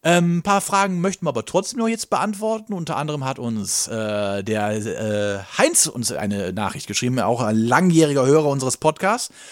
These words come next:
Und er fragte: Tyson Fury sagte im Interview nach dem Kampf, dass Deontay Wilder um den W B C-Titel kämpfen soll,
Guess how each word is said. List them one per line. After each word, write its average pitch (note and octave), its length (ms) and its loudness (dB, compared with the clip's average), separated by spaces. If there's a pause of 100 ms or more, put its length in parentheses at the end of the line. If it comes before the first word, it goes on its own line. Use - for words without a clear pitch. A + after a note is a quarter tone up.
(120)
Und - 60 -6
er F#3 100 2
fragte: G3 400 0
Tyson D#4 360 0
Fury B3 300 -4
sagte G3 320 -2
im F3+ 60 -4
Interview F#3 360 -4
nach F3 120 -4
dem D#3+ 160 -6
Kampf, D#3+ 220 -4
dass A#2 240 -6
Deontay F#3+ 400 -2
Wilder E3 320 0
um D3+ 100 -8
den C3+ 140 -6
W B2 140 -6
B A#2 100 -8
C-Titel E3+ 380 -10
kämpfen D3+ 300 -6
soll, C3 200 0